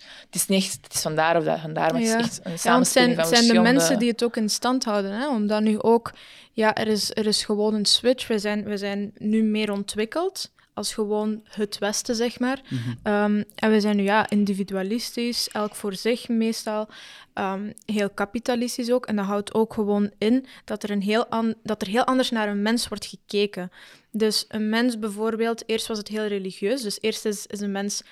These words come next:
Speaker 2: een gelovige of een niet-gelovige. Dus dat was de categorisatie, zeg maar. Maar, ehm, maar nu is het, ja, gewoon kunnen renderen. Als je een werk doet, moet je dat zo goed mogelijk doen, zo efficiënt mogelijk. En ja, dat, dat houdt elkaar gewoon in stand.
Speaker 3: Veel
Speaker 2: En
Speaker 3: meer
Speaker 2: dat
Speaker 3: druk.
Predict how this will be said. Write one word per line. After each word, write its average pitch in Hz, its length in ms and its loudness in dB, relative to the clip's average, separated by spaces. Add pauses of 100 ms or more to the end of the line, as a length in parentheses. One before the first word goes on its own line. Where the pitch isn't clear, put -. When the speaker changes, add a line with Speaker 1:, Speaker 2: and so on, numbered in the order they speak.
(280)
Speaker 2:
een 226 160 0
gelovige 247 640 6
of 214 160 0
een 208 140 2
niet-gelovige. 190 640 -4
Dus 190 120 -6
dat 214 140 6
was 233 120 4
de 214 80 -4
categorisatie, 202 800 -4
zeg - 200 -10
maar. - 200 -14 (460)
Maar, 220 400 2 (100)
ehm, 202 460 0 (360)
maar 214 200 2
nu 214 160 6
is 262 140 6
het, 220 120 -2
ja, 214 240 4 (100)
gewoon 220 460 4 (400)
kunnen 247 260 6
renderen. 220 720 2
Als 226 160 -2
je 233 100 -2
een 208 120 0
werk 220 240 2
doet, 226 180 -2
moet 220 140 -2
je 226 80 -4
dat 202 180 0
zo 202 140 -2
goed 220 280 0
mogelijk 233 420 4
doen, 240 180 2
zo 214 100 -4
efficiënt 226 640 -2
mogelijk. 233 540 2
En 190 280 -6 (760)
ja, 220 240 4
dat, 214 280 2
dat 208 100 2
houdt 240 260 4
elkaar 226 320 2
gewoon 220 300 2
in 202 120 0
stand. 269 460 -4
Speaker 3:
Veel 143 120 6
Speaker 2:
En 151 80 8
Speaker 3:
meer 143 120 8
Speaker 2:
dat - 80 6
Speaker 3:
druk. - 340 2